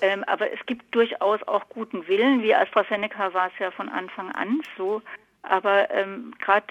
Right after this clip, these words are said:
grad jetzt bei den, also grad jetzt bei BioNTech und anderen,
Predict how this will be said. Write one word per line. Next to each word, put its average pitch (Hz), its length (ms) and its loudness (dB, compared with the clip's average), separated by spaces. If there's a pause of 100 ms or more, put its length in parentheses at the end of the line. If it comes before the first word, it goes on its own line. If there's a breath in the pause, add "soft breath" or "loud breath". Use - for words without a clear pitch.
(140)
grad 208 220 -2
jetzt - 280 -8
bei 196 220 0
den, 190 520 -6
also 190 260 -6
grad - 280 -6
jetzt - 240 -6
bei 190 120 2
BioNTech 196 720 -2
und 190 160 -10
anderen, 185 720 -10